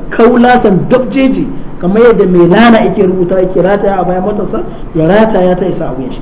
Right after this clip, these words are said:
Kawai shine abin da ya rage. Amma wannan tintirin kafiri ne, ko shakku kan kan kafircinsa. Idan Allah Ta'ala ya mishi muwafaqa ya tuba, ya jo da tubansa kafin ya mutu shikenan. Amma wannan in bai mutu ba,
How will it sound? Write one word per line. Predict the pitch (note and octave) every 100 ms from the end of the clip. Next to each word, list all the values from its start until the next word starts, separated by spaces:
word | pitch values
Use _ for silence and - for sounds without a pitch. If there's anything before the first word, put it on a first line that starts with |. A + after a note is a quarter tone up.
| -
Kawai | - A2
shine | F3+ E3
abin | C#3+ D3
da |
ya | C3
rage. | B2+ - - - - - - -
Amma | D#3+ G3+
wannan | A#3 A3+ -
tintirin | F3+ E3+ - C4+ C4 -
kafiri | F3+ - D#3
ne, | D#3 -
ko | -
shakku | G#3 G3+ G3
kan | - -
kan | D3 C#3 C3
kafircinsa. | A2+ G#2+ - G2+ - - - - - D#3+
Idan | D3+ A#3
Allah | C4 B3
Ta'ala | G3 F#3+ G#3
ya | G#3+
mishi | A3+ A#3
muwafaqa | F3+ F3 G3+ A3 - F#3
ya | F#3 G#3
tuba, | B3 A3+ B3+ G#3+ - - -
ya | G#3
jo | G#3+ C4
da | G#3
tubansa | A3 A#3 A3+
kafin | G#3 F#3 E3+
ya | F3
mutu | A3 F#3+
shikenan. | F3 D#3 C3+ - - - - - - - - - - - - - C#3+
Amma | E3+ A3
wannan | G#3+ C4+ C#4+ B3+
in | A3+
bai | G#3
mutu | F3+ E3+
ba, | -